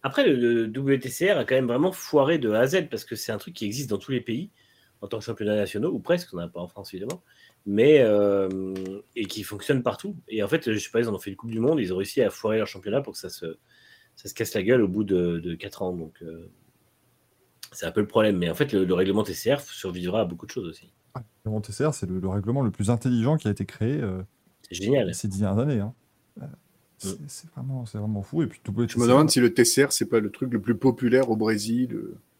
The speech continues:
Speaker 3: même en Argentine.
Speaker 1: Ils ont le T C deux mille là-bas.
Speaker 2: Oui, euh, là-bas, ils ont,
Speaker 3: Oui.
Speaker 2: euh, dans, dans ces pays-là, ils ont des trucs
Speaker 1: Parce
Speaker 2: très
Speaker 1: que, bah, ils ont
Speaker 2: particuliers,
Speaker 1: le
Speaker 2: hein.
Speaker 1: T C deux mille avec des S U V maintenant.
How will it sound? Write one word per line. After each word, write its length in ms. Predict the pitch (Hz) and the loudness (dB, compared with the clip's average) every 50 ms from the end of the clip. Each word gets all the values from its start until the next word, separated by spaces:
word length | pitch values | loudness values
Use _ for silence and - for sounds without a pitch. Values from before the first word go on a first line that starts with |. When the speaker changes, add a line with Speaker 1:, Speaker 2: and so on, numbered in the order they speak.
| _ _ | _ _
Speaker 3:
même 160 | 110 117 123 | 0 2 2
en 60 | 120 113 | 4 2
Argentine. 580 | 107 104 107 104 101 - - 113 113 123 113 101 _ _ _ _ _ - _ _ - _ _ _ _ _ _ _ _ _ _ _ _ _ _ _ _ _ _ _ | 0 0 -2 -6 -6 -6 -8 -10 -10 -10 -12 -16 _ _ _ _ _ -20 _ _ -20 _ _ _ _ _ _ _ _ _ _ _ _ _ _ _ _ _ _ _
Speaker 1:
Ils 100 | - 104 107 | -2 0 0
ont 20 | |
le 60 | 101 - | 0 0
T 80 | 104 | -2
C 120 | 98 - 110 | -2 2 4
deux 100 | 135 170 | 6 6
mille 160 | 190 160 120 | 6 6 4
là-bas. 280 | 107 98 98 98 - - _ _ - - | 4 2 0 -2 -4 -10 _ _ -4 0
Speaker 2:
Oui, 200 | 143 160 165 151 | 2 4 4 4
euh, 160 | 135 120 123 | 4 2 4
là-bas, 220 | 135 147 160 196 208 | 4 4 4 4 4
ils 120 | 190 147 | 4 4
ont, 140 | 151 135 - - - | 2 0 -2 4 8
Speaker 3:
Oui. 240 | 151 202 220 220 - - | 10 10 10 8 4 -2
Speaker 2:
euh, 100 | - - - - - - | -10 -12 -12 -14 -16 -2
dans, 160 | - 139 - 123 | -2 -2 0 2
dans 100 | 143 139 | 0 0
ces 160 | 135 - 135 | 0 0 0
pays-là, 300 | 139 156 147 151 196 196 | 2 2 4 4 4 4
ils 100 | 143 117 | 4 4
ont 60 | 117 | 2
des 80 | 117 113 | 2 0
trucs 140 | - 120 | -2 -8
Speaker 1:
Parce 100 | 120 - | -10 -2
Speaker 2:
très 180 | - 180 175 160 | 2 4 4 4
Speaker 1:
que, 60 | - | 4
bah, 60 | - 120 | 2 2
ils 100 | 131 123 | 6 8
ont 60 | 135 | 8
Speaker 2:
particuliers, 160 | 127 120 139 123 | 8 8 6 4
Speaker 1:
le 60 | 110 | 2
Speaker 2:
hein. 20 | |
Speaker 1:
T 80 | 113 127 | 2 2
C 140 | - 151 139 | 2 4 4
deux 80 | 135 | 6
mille 100 | 165 190 | 8 8
avec 140 | 147 123 117 | 8 8 10
des 80 | 120 120 | 10 10
S 180 | 120 120 - | 10 8 6
U 80 | 180 165 | 2 2
V 140 | 151 139 120 | 4 4 4
maintenant. 400 | 113 101 90 - 92 90 98 | 4 2 -2 -6 -8 -8 -8